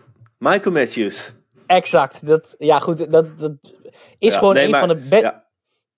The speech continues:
Speaker 2: beste renners, eh, ter wereld. Alleen, ja, goed, hij wint, hij wint gewoon bijna niet, hè. Nu ook weer in de Brabantse Pijl laat hij eigenlijk een beetje het kaas van zijn brood eten. Wint daarna met twee vingers in zijn neus en een duim in zijn reet die sprint van die achtervolgende groep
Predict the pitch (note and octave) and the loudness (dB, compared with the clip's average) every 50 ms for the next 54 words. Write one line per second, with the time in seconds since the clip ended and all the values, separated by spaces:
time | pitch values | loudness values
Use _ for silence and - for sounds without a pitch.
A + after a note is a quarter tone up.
0 | _ _ - C3+ F3 G3+ G3 - G3+ E3+ F3 E3 E3 D3+ C#3+ - - C#3+ C3 - | _ _ -4 0 0 0 2 2 2 2 2 2 0 -2 -6 -6 -6 -6 -6 -4
1 | - C#3+ C3+ E3+ F#3+ F3+ D#3 - D3 D3+ D#3+ D#3+ D#3 D#3 - - F3 C#3+ C#3 D3+ | -4 -2 0 2 2 2 2 2 2 0 0 0 0 -2 -2 -6 -10 -6 -6 -6
2 | D3 C#3 C3+ F3 A3 A3+ F3+ - _ _ - - - D#3 G3+ A#3+ A#3 - - C3+ | -6 -6 -6 -6 -6 -6 -8 -12 _ _ -6 -4 -2 -2 -2 -4 -6 -8 -4 -2
3 | C3 B2 A#2+ A2+ A2+ - _ _ _ _ _ _ _ _ _ _ _ D3 C3+ C#3 | -2 -2 -2 -4 -8 -16 _ _ _ _ _ _ _ _ _ _ _ -4 -2 -2
4 | C3 B2+ A#2+ A#2+ A#2 G#2 - E3 F#3+ F#3+ F3 F3+ F3+ E3+ F#3+ G#3+ F#3+ F#3 F#3 F3+ | -2 -2 -4 -6 -8 -4 -2 -2 -2 -2 -2 0 2 2 2 2 -2 -2 -2 -2
5 | F3 - _ _ _ _ _ _ _ D#3 D#3 D3+ E3 E3 E3 D#3+ D#3+ - _ F3+ | -2 -4 _ _ _ _ _ _ _ -6 0 0 2 2 2 -2 -4 -6 _ 0
6 | G3 G3+ F#3 E3+ D#3 D3 C#3 D#3 G3+ G3+ F3 D#3+ D3 D3 C#3 B2+ - - E3 D#3 | 2 2 2 0 0 -2 -2 0 0 0 -2 -4 -6 -6 -8 -8 -4 -2 0 0
7 | D3+ - - B2 B2+ A#2+ C#3 F3 G3+ G#3 G3+ E3 E3+ F3+ - C#3+ C3+ C#3+ D3 C#3+ | 0 -2 -6 -12 -10 -2 0 0 0 0 -2 -4 -6 -6 -6 -8 -10 -10 -8 -4
8 | D3 D3 C#3+ C3+ - - E3 F#3+ F#3 F3+ - F3 D#3+ D3 C3 C#3 B2+ C3 C#3 D3 | -4 -4 -4 -4 -6 -4 -4 -4 -4 -4 -6 -8 -10 -8 -10 -10 -12 -10 -8 -4
9 | E3 E3 C#3+ C#3 C3+ C3 B2+ C#3 D#3 F#3+ F#3+ F3 D3 B2+ C3 B2+ B2+ B2+ B2 - | -4 -4 -4 -4 -8 -8 -2 0 0 0 0 -4 -8 -4 -2 -2 -2 -2 -4 -8
10 | - - - - C3+ B2+ A#2 - B2+ A#2+ A#2+ A#2 A2+ A#2 - _ _ - A2+ A2+ | -14 -16 -12 -10 -10 -10 -10 -10 -10 -8 -6 -6 -6 -6 -6 _ _ -12 -10 -8
11 | A2+ A2+ - - F#3 A#3 B3 - | -8 -10 -8 -4 -4 -4 -4 -6